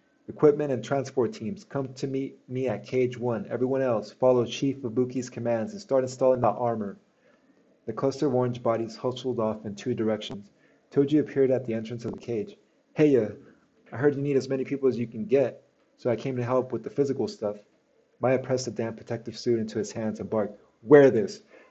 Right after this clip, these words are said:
Then with some surprise she added, "Why didn't you evacuate? You have a family, don't you? A sister?"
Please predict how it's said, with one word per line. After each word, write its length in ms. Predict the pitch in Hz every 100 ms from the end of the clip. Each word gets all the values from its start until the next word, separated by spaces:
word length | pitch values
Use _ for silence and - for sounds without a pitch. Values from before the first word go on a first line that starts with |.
| _ -
Then 180 | 131 135
with 120 | 127
some 180 | 127 123
surprise 420 | - - 131 123
she 160 | - 117
added, 380 | 107 107 110 - _ _ _ _ _ _ - - _ -
"Why 160 | 123 139
didn't 220 | 170 160
you 100 | 165
evacuate? 600 | 123 135 139 127 104 98 -
You 100 | 131
have 140 | 151
a 80 | 123
family, 340 | 139 147 147 104
don't 220 | 110 113
you? 180 | 135 143 _ _
A 60 | 104
sister?" 420 | 131 127 160